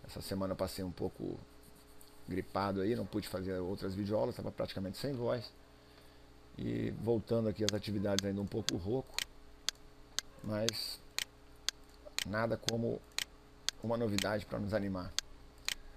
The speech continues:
É isso aí, galera. Muito obrigado pela, pela visualização aí, pelas visitas também, pelos comentários.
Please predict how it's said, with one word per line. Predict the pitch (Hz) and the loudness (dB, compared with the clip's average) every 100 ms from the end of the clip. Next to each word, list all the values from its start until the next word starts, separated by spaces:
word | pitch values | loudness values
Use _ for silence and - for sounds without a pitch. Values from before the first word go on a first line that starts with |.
| - | -8
É | 110 | -6
isso | - 107 | 0 4
aí, | 107 | 6
galera. | 117 120 135 | 6 6 4
Muito | 131 107 | 4 0
obrigado | 110 104 98 | 2 2 2
pela, | 98 98 92 87 - - - - - - - - | 2 0 -2 -4 -10 -16 -18 -18 -18 -18 -14 -6
pela | 92 90 | -2 -2
visualização | 95 104 104 110 - 113 113 | 0 0 2 0 0 2 2
aí, | 110 120 | 2 2
pelas | 120 117 104 | 2 0 0
visitas | 98 110 110 | 0 0 0
também, | - 135 127 120 | 0 0 0 0
pelos | 127 117 | -2 -2
comentários. | 139 123 110 107 87 90 - | 0 0 0 0 -2 -2 -6